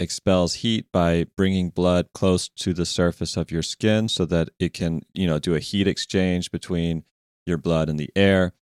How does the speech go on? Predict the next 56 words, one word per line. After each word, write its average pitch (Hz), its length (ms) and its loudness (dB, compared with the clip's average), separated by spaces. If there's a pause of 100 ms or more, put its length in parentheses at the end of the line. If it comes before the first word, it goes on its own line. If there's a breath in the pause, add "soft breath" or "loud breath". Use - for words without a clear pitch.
(100)
Um, 80 340 0
also, 80 300 -2
you 82 180 0
know, 73 140 -2
sweating 90 480 0
and 82 80 0
all 80 140 0
this 82 160 -2
stuff. 82 280 -2 (480)
But, - 260 2
but 113 160 4
if 113 140 0
you 117 100 2
have 135 220 0
nothing 110 340 0
to 90 80 -2
transfer 104 460 0
the 87 80 -2
heat 98 360 -4
to, 120 440 2 (460)
right, 92 360 2
then 98 280 2
there's 107 200 4
a 87 60 -10
problem. 120 400 2 (240)
If 110 220 2
you 107 140 2 (120)
th-, 110 140 -2
if 113 120 -2
you 113 60 -4
put - 180 0
a 98 40 2
fan 131 440 2
on 82 140 2
yourself, 76 540 -4
you 101 80 0
can 92 180 -2
blow, 101 500 4 (300)
like, 87 280 0
you're 95 160 2
cycling 101 680 2
the 82 240 0
air 92 400 4
around 87 400 0
your 82 80 -2
body, 104 380 2
so 87 220 0
it's - 160 -4
constantly 92 520 -2
giving 87 260 -2
you 82 100 -2
a - 20 0
new 90 220 0
source 92 560 0
of 82 140 -6
th-, - 200 -16